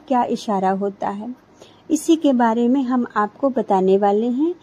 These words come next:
कि पूजा के दौरान या किसी व्रत की स्थापना करने पर जो दीप जलाते हैं उसमें अगर फूल बनता है तो आप समझे कि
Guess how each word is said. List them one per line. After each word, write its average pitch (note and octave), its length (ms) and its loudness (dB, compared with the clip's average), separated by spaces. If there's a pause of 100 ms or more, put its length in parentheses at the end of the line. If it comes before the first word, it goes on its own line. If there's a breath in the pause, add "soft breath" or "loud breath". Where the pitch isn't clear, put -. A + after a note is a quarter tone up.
(320 soft breath)
कि C#4+ 60 0
पूजा C4+ 400 0
के D#4+ 180 2
दौरान A3+ 500 2
या B3 140 0
किसी B3 380 -6
व्रत B3+ 260 0 (120)
की B3+ 180 -8
स्थापना A3+ 760 -4 (1200 soft breath)
करने D4 320 6
पर C#4+ 200 0
जो B3+ 220 2
दीप A#3 280 -2
जलाते A3+ 540 -2
हैं C4 220 -4 (280 soft breath)
उसमें C#4+ 380 0
अगर B3 280 -2
फूल C4+ 360 -2
बनता A3+ 420 0
है A3+ 360 -4 (400 loud breath)
तो C4+ 120 0 (640)
आप C#4+ 180 4
समझे C4 440 2
कि C#4 200 -4